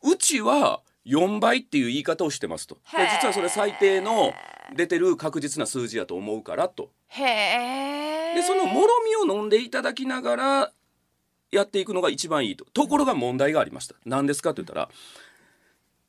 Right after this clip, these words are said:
Speaker 1: 米でしょ？ファイバーでしょ？
Speaker 2: うん。
Speaker 1: 吸収が極めて悪いんですよ。
Speaker 2: あららららららら。
Speaker 1: で、どうやったらこれを吸収するんだっていうことになったんです。次、
Speaker 2: うん。
Speaker 1: 次の、あの、医学は。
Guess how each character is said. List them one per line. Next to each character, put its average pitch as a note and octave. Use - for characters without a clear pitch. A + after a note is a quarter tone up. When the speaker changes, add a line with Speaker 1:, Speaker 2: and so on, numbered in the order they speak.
Speaker 1:
米 F4+
で -
し -
ょ？ D#2+
フ -
ァ F#4
イ D4+
バ G#2+
ー -
で -
し -
ょ？ D#2+
Speaker 2:
う G3+
ん。 G#3
Speaker 1:
吸 D#4+
収 C#4+
が C4
極 C4+
め A3+
て C#3
悪 A#2
い -
ん E2+
で D#2
す -
よ。 -
Speaker 2:
あ E3+
ら F#3
ら F#3+
ら F#3
ら F3+
ら E3+
ら E3+
ら。 D#3+
Speaker 1:
で、 C4+
ど E4+
う A4
や A4
っ -
た F4+
ら C4
こ C4+
れ C#4
を C4+
吸 C#4+
収 C#4
す D4+
る D4+
ん G3+
だ A3+
っ -
て G#3+
い F#3
う F3+
こ F#3+
と F3+
に C#3+
な A2
っ -
た B3
ん A3
で A2
す。 -
次、 B3+
Speaker 2:
う C4
ん。 B3
Speaker 1:
次 D3+
の、 A#2
あ G#2
の、 G2+
医 A#2+
学 A2
は。 -